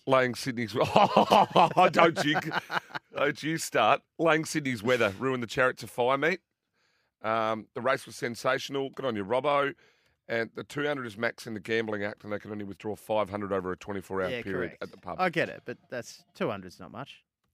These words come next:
Speaker 1: Do you reckon they brought it? Well, it's amazing it's not three hundred, isn't it?
Speaker 2: Yeah. Anyway.
Speaker 1: <laughs> That's for different reasons. <laughs> Keep the kids out. <laughs> What a day that's been. <laughs> Big
Speaker 2: Oh.
Speaker 1: news.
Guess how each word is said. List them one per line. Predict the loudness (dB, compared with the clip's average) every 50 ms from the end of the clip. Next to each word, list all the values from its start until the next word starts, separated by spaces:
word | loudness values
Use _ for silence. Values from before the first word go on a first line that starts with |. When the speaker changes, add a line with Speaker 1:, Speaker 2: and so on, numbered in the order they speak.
| _ _ _ _ _
Speaker 1:
Do | -4
you | -2
reckon | -2 -2 0 0
they | -2 -2
brought | -2 -4 -8 -8 -8 -10
it? | -12 -14 _
Well, | -6 -6 -6
it's | -6 -10
amazing | -4 -2 0 0 0 0 -4 -8
it's | -8 -10 -8 -8
not | -8 -8 -6
three | -4 -4 -2 -2
hundred, | -2 -4 -6 -8 -10 -12 -14 _ _ _ _ _ _ _ _ _ _ _ _
isn't | -16 -12 -10 -10
it? | -10 -12 -12 _ _ _ _ _ _ _ _ _ _ -20
Speaker 2:
Yeah. | -20 -20 -20 _ _ _ _ _ _ _ -20
Anyway. | -20 -18 -18 -18 -18 _ _ _ _ _ _ _ _
Speaker 1:
<laughs> | -14 -14 -14 -16 -20 -20 _ _ _ _ _ _ _ _ _ _
That's | -6 -6 -6 -6
for | -8 -8
different | -8 -8 -8 -8 -6 -4
reasons. | -4 -4 -6 -6 -12 -16 -18 -20 _ _ _ _ _ _ _ _
<laughs> | _ -8 -6 -6 -6 -8 -10 -6
Keep | -6 -6 -6
the | -6
kids | -8 -8 -8 -6 -6 -4
out. | -4 -4 -6 -8 _ _ _ _ _ _ _ _ _ _
<laughs> | -20 -12 -8 -8 -6 -2 0 0 0 0
What | -2 -2 0 2 2 2
a | 2 2
day | 2 4 4 4
that's | 4 2 0 -2
been. | -2 -2 0 0 -2 -4 _ -18 -20 -20 _ _ -20 -10 _ -6
<laughs> | -6 -6 _ _ _ _ _ _ _
Big | 0 2
Speaker 2:
Oh. | 2 4 4
Speaker 1:
news. | 4 4 2 2 0 -2 -6 -14